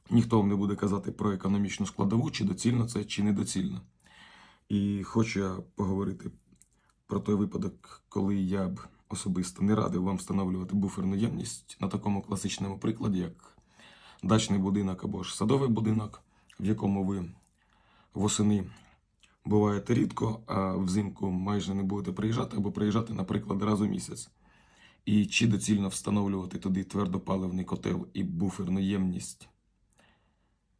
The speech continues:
і це все діло якимсь чином опалювати, наприклад, у зв'язці з електричним котлом,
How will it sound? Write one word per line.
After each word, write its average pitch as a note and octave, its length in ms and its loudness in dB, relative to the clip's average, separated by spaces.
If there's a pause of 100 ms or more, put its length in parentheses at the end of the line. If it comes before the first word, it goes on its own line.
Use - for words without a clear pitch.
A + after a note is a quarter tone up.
(460)
і F#2+ 320 2 (100)
це A#2 160 2
все - 220 -2
діло F#2+ 360 2 (180)
якимсь G#2 340 0
чином G2 320 2
опалювати, F#2 540 -2
наприклад, F#2 540 -4
у - 140 0
зв'язці F2+ 640 -2
з - 260 -14 (800)
електричним A#2 600 2
котлом, G#2 460 0